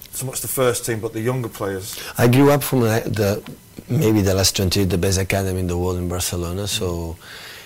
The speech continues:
Speaker 2: and when I arrived in the first team, I knew most of the players, for Busquets, for example, or Pedro, or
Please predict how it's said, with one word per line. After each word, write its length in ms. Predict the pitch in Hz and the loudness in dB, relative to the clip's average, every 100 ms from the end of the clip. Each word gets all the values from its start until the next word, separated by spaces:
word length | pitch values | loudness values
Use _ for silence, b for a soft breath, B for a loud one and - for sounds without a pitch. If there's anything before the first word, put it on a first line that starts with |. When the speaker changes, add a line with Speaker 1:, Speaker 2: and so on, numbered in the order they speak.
| B | B
Speaker 2:
and 180 | - 92 | -4 0
when 140 | 92 92 | 0 2
I 80 | |
arrived 280 | 101 98 95 | 2 2 2
in 100 | 98 | 0
the 100 | 95 | 0
first 260 | - 92 - | 0 -2 0
team, 180 | 107 107 | 2 2
I 120 | 95 | 0
knew 360 | 95 98 95 - - - _ | 2 0 -2 -6 -20 -20 _
most 540 | 90 92 95 117 - - | -4 0 0 0 0 -2
of 120 | 87 | -4
the 100 | 92 | -2
players, 520 | 104 95 92 92 - | 0 0 0 -2 -6
for 200 | - 92 | -6 -6
Busquets, 400 | 85 85 - 92 | -4 -4 -4 -4
for 100 | - | -2
example, 440 | 87 90 95 95 90 | -4 -2 -4 -2 -4
or 60 | |
Pedro, 400 | - 101 92 92 | 0 0 0 -2
or 260 | 90 85 | -2 -4